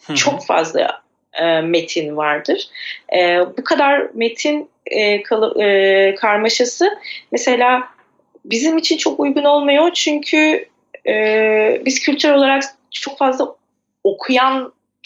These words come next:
Speaker 2: e, bir toplum değiliz.
Speaker 1: Hı hı, hı.
Speaker 2: E, tarıyoruz hızlıca. E,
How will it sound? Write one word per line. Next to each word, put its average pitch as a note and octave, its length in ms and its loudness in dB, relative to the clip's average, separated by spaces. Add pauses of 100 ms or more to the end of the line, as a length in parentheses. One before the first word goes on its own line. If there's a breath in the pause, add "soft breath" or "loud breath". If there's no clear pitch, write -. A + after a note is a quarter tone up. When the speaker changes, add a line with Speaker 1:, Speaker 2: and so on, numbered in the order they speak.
(240)
Speaker 2:
e, E3 40 -8 (480)
bir - 80 -14
toplum E3+ 360 -2
değiliz. D3+ 580 -4
Speaker 1:
Hı D3+ 60 -6
hı, B2+ 140 -8
hı. E3 360 -6
Speaker 2:
E, E3+ 320 2
tarıyoruz A3 720 2
hızlıca. E3 720 -2 (420 soft breath)
E, F3+ 60 0